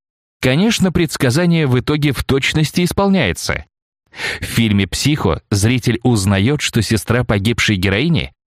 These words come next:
планирует проникнуть в дом убийцы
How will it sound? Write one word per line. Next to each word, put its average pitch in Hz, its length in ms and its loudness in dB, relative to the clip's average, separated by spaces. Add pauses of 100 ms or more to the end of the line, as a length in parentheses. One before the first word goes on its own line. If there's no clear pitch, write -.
(120)
планирует 175 680 2
проникнуть 143 580 2
в 113 80 0
дом 135 180 2
убийцы 175 580 0